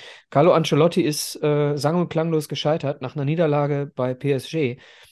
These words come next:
mit Bayern München, als er, äh, zum Beispiel auch Thomas Müller auf die Bank gesetzt hat. Und ich, äh, will mal provokant fragen, hängt es nicht doch sehr, sehr stark davon ab, was für ein Spieler vor dir sitzt?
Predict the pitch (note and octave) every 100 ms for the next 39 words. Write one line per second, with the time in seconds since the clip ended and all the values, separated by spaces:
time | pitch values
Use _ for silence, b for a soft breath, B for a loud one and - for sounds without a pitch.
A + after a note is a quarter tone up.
0 | b C#3 C3+ C3+ C3 C3+ C#3 D3 E3+ F3
1 | - D#3 - C3+ C#3 C#3+ - - C#3+ -
2 | F3+ D#3+ D#3 D#3+ D3+ D3+ - - D#3 D#3+
3 | - _ E3 D3+ C#3+ E3+ D3 B2+ C3 B2+
4 | C#3+ C#3 C3+ C3+ B2+ B2+ - C#3+ - B
5 | B B B B B - C#3+ - - -
6 | _ - E3 - C3 D3 G3 F3+ E3+ F#3+
7 | E3 D#3+ E3+ F#3+ - - D#3+ F3+ D3 -
8 | - C#3+ D#3 A3 G3+ F3 D3 - D#3+ G3+
9 | F#2 - D#3 F3+ F3+ D3+ D#3 E3 E3+ E3
10 | E3 D3+ D#3+ - C#3+ - D3+ C3+ - F#3
11 | E3 B2+ C3 C3+ C3+ B2 C#3 - -